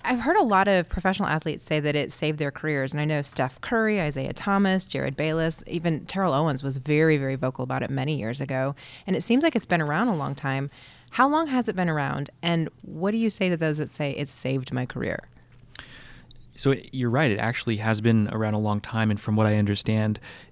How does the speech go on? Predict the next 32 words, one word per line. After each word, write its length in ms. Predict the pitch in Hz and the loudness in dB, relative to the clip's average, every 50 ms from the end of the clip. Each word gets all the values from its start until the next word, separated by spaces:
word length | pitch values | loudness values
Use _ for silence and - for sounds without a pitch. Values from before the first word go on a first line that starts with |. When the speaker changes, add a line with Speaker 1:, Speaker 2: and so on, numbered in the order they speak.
| _ - - | _ -6 2
Speaker 2:
listening 440 | 117 123 113 - - 117 113 113 | 4 4 4 4 4 4 4 4
to 320 | 110 - - 113 110 110 104 | 2 0 0 2 2 2 2
some 220 | - - 110 107 | 2 2 4 4
of 60 | 107 | 4
the 80 | 107 104 | 2 0
thought 280 | - - 107 104 - 101 | 0 0 0 0 0 -2
leaders 360 | 104 101 104 104 104 101 98 | -4 -2 0 0 0 0 -2
and 140 | 101 101 - | -2 -2 -2
some 160 | - 110 107 | 0 0 0
of 60 | 95 | -2
the 60 | - | -2
people 260 | - - 110 - 101 | -6 -8 -4 -4 -4
I 40 | 98 | -4
trained 300 | 101 - - 117 123 117 | -4 -2 0 2 2 4
with, 220 | 104 98 95 - - - - - - - - - _ _ - | 4 2 0 -4 -10 -20 -20 -20 -20 -20 -20 -20 _ _ 0
P 200 | - 131 131 135 | 4 8 8 8
R 100 | 131 123 | 8 6
P 320 | - - 147 185 175 120 | 4 0 2 4 4 4
was 220 | 104 107 107 104 | 4 4 2 2
actually 360 | - 110 113 113 - - 113 104 | 2 0 0 0 0 0 0 0
a 40 | |
treatment 440 | - - - 123 110 110 113 107 104 | -2 0 0 0 2 4 4 4 4
that 400 | - 104 107 104 101 101 - 156 | 4 2 2 2 0 -2 -6 -10
was, 540 | - - 110 110 107 107 107 107 104 101 - | -8 -4 0 2 4 4 4 4 2 0 -2
that 200 | - 107 98 - | -2 -4 -4 -2
took 200 | - - 120 - | -2 -2 0 2
off 280 | 117 135 123 104 - - | 2 4 4 2 2 0
in 200 | 107 107 107 - | 0 0 0 0
equestrian 720 | - 101 - - - 127 123 - - - 123 117 110 107 | -2 -4 -4 -2 -2 -2 -2 -2 -2 2 2 4 4 4
medicine. 520 | 107 113 131 139 123 - - 101 101 101 - - - - - - - - - - | 4 4 4 4 2 0 -2 -4 -4 -4 -6 -12 -18 -20 -20 -20 -20 -20 -16 -8
So, 300 | - - - 117 113 113 | -2 4 6 8 8 8
Speaker 1:
What? 220 | 110 107 101 101 | 8 6 2 -2